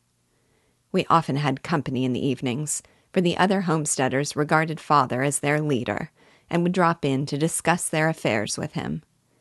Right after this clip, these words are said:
They were interesting men in their own fashions, a various assortment. But Shane was not anxious to meet people. He would share little in their talk.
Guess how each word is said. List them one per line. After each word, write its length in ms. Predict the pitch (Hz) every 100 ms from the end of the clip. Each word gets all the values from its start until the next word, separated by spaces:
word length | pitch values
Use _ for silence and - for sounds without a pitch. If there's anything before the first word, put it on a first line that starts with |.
| _ _ _ _
They 100 | -
were 160 | 220 190
interesting 540 | 180 160 139 - 139
men 320 | 135 135 139 156
in 140 | - 160
their 180 | 160
own 240 | - 151 160
fashions, 760 | - 117 143 - 120 - - - _ _ -
a 120 | 160
various 520 | 170 156 139 143 -
assortment. 800 | 156 - 135 - 147 147 - - _ _ _ _ _ _ -
But 120 | 175
Shane 320 | - 196 196
was 160 | 190 180
not 220 | 170 175
anxious 420 | - 139 - 131 -
to 120 | 175
meet 300 | 143 - -
people. 440 | - - - - - _ _ _ _ _
He 120 | -
would 140 | 196 190
share 240 | 196 180
little 360 | 156 147 123 139
in 120 | 139
their 160 | 139
talk. 560 | 147 - - - - -